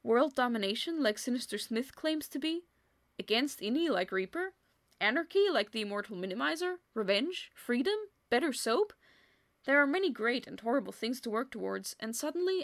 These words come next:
I was thinking of all of them. So yeah, I'm sticking to the apartment, but that won't stop me from getting away from there a bit either. What else is a boyfriend for, if not to freeload on his rental property?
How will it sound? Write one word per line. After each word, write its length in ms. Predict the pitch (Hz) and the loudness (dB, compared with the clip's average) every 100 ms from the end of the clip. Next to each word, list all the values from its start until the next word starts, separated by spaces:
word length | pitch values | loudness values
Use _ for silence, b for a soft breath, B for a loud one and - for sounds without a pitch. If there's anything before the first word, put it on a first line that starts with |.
| - | -2
I 60 | |
was 320 | 202 196 - - | -4 -4 -8 -4
thinking 380 | 320 294 320 262 | -2 0 0 0
of 160 | 220 - _ - | -4 -10 _ -2
all 260 | 254 294 | 8 10
of 160 | 233 185 | 10 6
them. 300 | 196 160 - b b b b b b b b b | 0 0 -6 b b b b b b b b b
So 180 | - 302 | -2 2
yeah, 300 | 277 220 220 - | 4 2 0 -6
I'm 160 | 269 269 | -2 -2
sticking 380 | 269 349 330 320 | -2 -4 -2 -2
to 100 | 302 | 0
the 120 | 294 | 0
apartment, 520 | 262 285 285 311 294 277 | 2 0 0 0 -2 -2
but 160 | 247 - - | -6 -6 -2
that 240 | 262 - | 0 0
won't 200 | 262 247 | 0 -2
stop 300 | 233 254 240 | 0 0 0
me 100 | 226 | -2
from 220 | 226 226 | -6 -4
getting 240 | 214 220 220 | -4 -4 -2
away 180 | 220 220 | -2 -2
from 260 | 226 196 | -4 -4
there 180 | 196 196 | 0 0
a 60 | 190 | 0
bit 180 | 202 - | -6 -8
either. 480 | 196 180 185 185 b b b b b b - | -10 -2 -2 -2 b b b b b b 0
What 160 | 285 | 2
else 240 | 370 381 330 | 4 2 0
is 80 | 294 | -2
a 60 | |
boyfriend 420 | 240 359 - 214 | 0 0 2 0
for, 260 | - 208 202 | 2 2 2
if 140 | 202 | 2
not 180 | 277 294 | 0 0
to 60 | 277 | -2
freeload 480 | - 339 320 214 202 | 0 2 4 4 4
on 120 | 220 | 2
his 140 | 240 | 2
rental 280 | 285 302 214 | 0 0 0
property? 540 | - 170 196 190 156 | 0 0 0 -4 -6